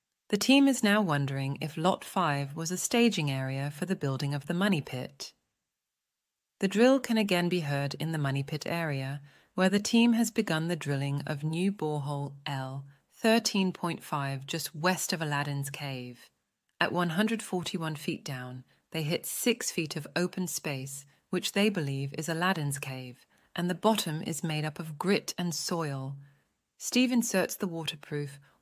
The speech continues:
one hundred and twenty high-definition camera into L thirteen point five, and they can make out a wall thirty feet wide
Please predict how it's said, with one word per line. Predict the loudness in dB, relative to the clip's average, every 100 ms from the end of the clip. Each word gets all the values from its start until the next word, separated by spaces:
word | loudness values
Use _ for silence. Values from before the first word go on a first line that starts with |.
| -4
one | 2 4
hundred | 4 2 2 0
and | -2
twenty | -2 -4 -4 -6
high-definition | -4 -2 -2 -4 -4 -6 -4 -6
camera | -4 -4 -2 -4 -4
into | 0 2 2 0
L | 0 -2 -8 _ -2
thirteen | 0 0 -4 -6
point | -4 -6 -6
five, | -4 -4 -2 -6 -10 -18 _ _ _
and | 2 4
they | 4
can | 2 2
make | 2 2
out | -2 0
a |
wall | -2 0 -2 -2 -4
thirty | 0 0 0 -2
feet | -2 -2 -2
wide | -2 -2 -4